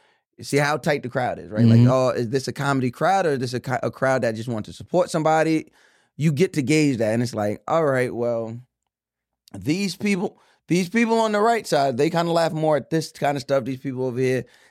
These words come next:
Speaker 1: then I'll kinda maybe work out one or two minutes of something before I bring up the co-, uh, the comic.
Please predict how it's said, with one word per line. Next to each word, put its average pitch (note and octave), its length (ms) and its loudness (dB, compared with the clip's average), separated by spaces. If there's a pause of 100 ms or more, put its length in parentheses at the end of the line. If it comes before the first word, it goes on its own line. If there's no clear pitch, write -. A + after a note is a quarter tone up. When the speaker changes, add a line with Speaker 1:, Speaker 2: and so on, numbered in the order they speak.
Speaker 1:
then C#3+ 160 4
I'll C3+ 160 2
kinda B2+ 340 0
maybe A#2+ 340 2
work A2+ 320 2
out G#2+ 420 2 (480)
one B2 220 4
or A#2+ 80 4
two B2 200 0
minutes B2 260 4
of G#2+ 80 -6
something A2 240 0
before G#2 200 0
I G2+ 40 0
bring G#2 240 0
up G#2 100 -4
the G2+ 60 -6
co-, F#2+ 260 -4
uh, F2+ 380 2
the - 80 -8
comic. G#2 380 -2